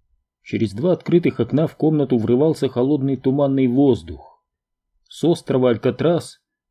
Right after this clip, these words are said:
доносились частые гудки противотуманной сирены.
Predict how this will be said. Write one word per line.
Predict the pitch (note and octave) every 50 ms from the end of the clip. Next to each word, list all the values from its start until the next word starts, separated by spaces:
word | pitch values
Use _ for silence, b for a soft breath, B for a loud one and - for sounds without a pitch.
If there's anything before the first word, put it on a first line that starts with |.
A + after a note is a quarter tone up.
| _ -
доносились | G#2 F2+ A2+ B2+ C#3 C3+ C3 - F3 E3 D#3 B2 -
частые | - - - D3+ D#3 - - - B2+ B2
гудки | A2 A2 B2 A#2+ - - D#3 -
противотуманной | - - B2 B2 C3 A#2+ A#2+ A#2 - A#2+ C3+ D3 D3 C#3+ C#3 C3
сирены. | B2+ - C#3 C3+ B2 A#2+ A2+ A2 G#2 G2+ F#2+ F2 D2 C#2